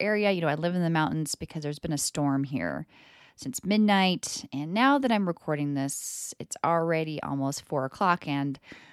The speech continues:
the internet is still out. So that's cute. Isn't that cute? And it happened to be on the full moon lunar eclipse. That's even cuter. So cute. And it is stormy,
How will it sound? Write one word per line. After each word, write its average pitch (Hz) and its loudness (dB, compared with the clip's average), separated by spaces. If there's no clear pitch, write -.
the - -4
internet 170 0
is - -4
still - 0
out. - -6
So - 0
that's - 0
cute. - -4
Isn't 226 2
that 208 0
cute? 196 -2
And 240 4
it 240 4
happened 320 2
to 285 4
be 202 2
on 165 2
the 160 0
full 165 2
moon 147 2
lunar 139 -4
eclipse. - 2
That's - -8
even 165 -6
cuter. 269 8
So - 2
cute. 170 0
And 214 4
it 220 0
is 180 0
stormy, 233 2